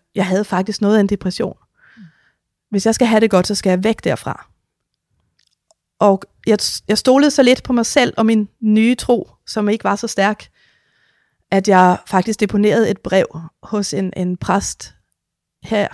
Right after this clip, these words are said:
i, øh, eller ikke her, for det var på Sjælland, øh, inden jeg tog tilbage til klosteret for at meddele abbedissen, hvad jeg havde besluttet. For jeg var bange for, at hun skulle overtale mig til at blive.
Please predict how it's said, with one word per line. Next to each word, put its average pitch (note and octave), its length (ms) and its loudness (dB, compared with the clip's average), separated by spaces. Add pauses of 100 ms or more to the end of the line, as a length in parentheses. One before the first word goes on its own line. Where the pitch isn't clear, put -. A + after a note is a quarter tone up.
(300)
i, F3+ 260 -2
øh, F3 280 -6
eller - 180 -8
ikke F3 140 -12
her, - 120 -8 (180)
for - 80 -14
det F#3+ 60 -6
var F3 60 -6
på F3 120 -14
Sjælland, F#3+ 280 -6 (1040)
øh, G#3 140 0
inden A3 160 2
jeg G#3+ 100 2
tog G#3 140 -4
tilbage G3 260 2
til A3+ 120 -8
klosteret F#3+ 560 -2 (500)
for - 180 -2
at F3+ 60 2
meddele F#3+ 360 4
abbedissen, F#3+ 640 -2
hvad F#3 120 -2
jeg F3+ 100 0
havde F3+ 140 -2
besluttet. A#3 420 -4 (640)
For G#3 100 -2
jeg G3+ 240 4 (140)
var G3 120 0
bange G3+ 300 2
for, G#3 100 -2
at G3 40 4
hun G3+ 100 0
skulle G3 200 -2
overtale G3 360 -2
mig F#3 120 -4
til - 120 -6
at F#3+ 200 -2
blive. G3 280 -4